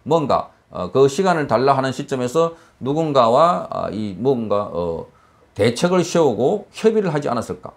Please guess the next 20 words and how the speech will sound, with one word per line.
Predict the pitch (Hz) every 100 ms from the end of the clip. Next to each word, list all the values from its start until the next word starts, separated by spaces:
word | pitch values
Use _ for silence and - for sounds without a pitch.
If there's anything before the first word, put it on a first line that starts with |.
| _ _ -
물론 | 165 233 196
이 |
검찰이 | - 147 185 190
수사를 | 196 190 170 147 - _ -
늦게 | 127 135 220
착수했기 | - 151 151 147 143 123
때문에, | 127 123 135 104 90 131 _ -
에, | - -
그동안 | 131 180 127 90 - _ _ _
이 | 95 110 95
보도가 | 113 135 185
나오고 | 175 135 165 165
난 | 143 139
뒤에 | 143
한참 | - 202 226 190
있다가 | 185 196
이 | 143 113
수사에 | - - 110
들어간 | 95 87 80
겁니다. | 76 69 -